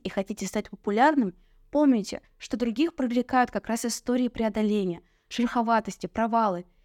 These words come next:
Все это может стать вашим будущим капиталом, который вы сможете транслировать. Допустим, эмоции и перфекционизм вы опоздали.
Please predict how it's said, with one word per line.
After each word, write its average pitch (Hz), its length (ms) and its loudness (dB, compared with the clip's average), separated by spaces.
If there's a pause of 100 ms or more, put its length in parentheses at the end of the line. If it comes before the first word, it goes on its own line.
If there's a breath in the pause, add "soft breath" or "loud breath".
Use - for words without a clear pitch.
(120)
Все - 200 -2
это 269 160 0
может 269 320 2
стать 247 240 0
вашим 226 400 0
будущим 220 400 -2
капиталом, 247 560 0
который 196 320 -4
вы 185 80 -6
сможете 214 400 -4
транслировать. 190 760 -2 (1500)
Допустим, 240 640 2
эмоции 247 400 0
и 214 140 -8
перфекционизм 214 760 0
вы 202 120 2
опоздали. 202 580 0